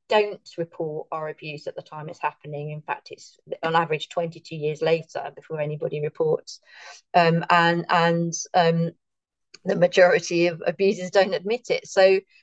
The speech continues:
we actually need mandatory reporting that acts on suspicion, not just allegations,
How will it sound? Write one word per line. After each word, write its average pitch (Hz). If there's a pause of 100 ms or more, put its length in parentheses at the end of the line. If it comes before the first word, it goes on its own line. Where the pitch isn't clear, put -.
(100)
we 220
actually 233
need 202
mandatory 175
reporting 170
that 117
acts -
on 165
suspicion, - (560)
not 170
just 147
allegations, 139